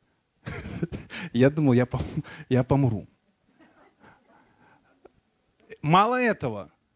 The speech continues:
Бог мне сказал: «Не выходите из комнаты никуда». И вы знаете, дорогие мои братья и сестры, на самом деле это интерес-, я хочу даже, может быть, какое-то интервью сделать. Мы хотим это видео, я хочу поделиться. Я понял людей,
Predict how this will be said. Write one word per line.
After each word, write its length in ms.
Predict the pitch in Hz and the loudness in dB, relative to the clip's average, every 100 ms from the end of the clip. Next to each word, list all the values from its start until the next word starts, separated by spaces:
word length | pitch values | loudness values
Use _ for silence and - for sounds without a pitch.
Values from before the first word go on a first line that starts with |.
| _ | _
Бог 360 | - 123 165 226 | -18 2 4 4
мне 120 | 202 | 0
сказал: 380 | 165 156 131 113 | 0 -2 0 0
«Не 160 | 123 139 | 0 0
выходите 500 | 151 - 165 175 170 | 0 0 -2 -4 -6
из 120 | - | -4
комнаты 420 | - 110 98 - | -6 -6 -8 -14
никуда». 400 | 90 - 95 - _ _ _ _ _ _ _ _ _ _ _ _ _ _ _ _ _ _ _ _ _ _ | -16 -16 -18 -18 _ _ _ _ _ _ _ _ _ _ _ _ _ _ _ _ _ _ _ _ _ _
И 80 | 143 | 2
вы 100 | 147 | 2
знаете, 280 | 175 247 139 | 4 0 0
дорогие 360 | 123 135 180 233 | -2 -2 -2 -2
мои 160 | 202 | -2
братья 280 | 175 170 165 | 0 -2 -4
и 40 | |
сестры, 480 | 151 - 110 - 92 - _ | -6 -6 -6 -10 -20 -20 _
на 60 | 135 | -2
самом 220 | 190 185 | 0 0
деле 180 | 247 185 | 2 2
это 140 | 143 | 2
интерес-, 280 | 135 170 180 | -4 -4 -4
я 120 | 135 | 0
хочу 260 | 160 180 190 | 0 0 0
даже, 220 | 165 143 | 0 0
может 220 | 147 139 | 0 -2
быть, 100 | 135 | -4
какое-то 340 | - - 143 135 | -8 -2 0 0
интервью 420 | 127 135 139 208 | -4 -4 -4 -4
сделать. 380 | 139 123 107 - _ _ _ | 0 2 0 -4 _ _ _
Мы 80 | 113 | -12
хотим 240 | 123 131 | -10 -6
это 120 | 123 127 | -6 -6
видео, 240 | 151 123 | -6 -4
я 60 | 107 | -4
хочу 160 | - | -6
поделиться. 480 | - 131 135 127 92 _ _ _ _ | -8 -4 -4 -6 -12 _ _ _ _
Я 180 | 117 135 | -4 -4
понял 420 | - 220 165 123 | 0 0 2 0
людей, 640 | 120 123 147 220 247 - | 0 -2 -2 -2 -2 -8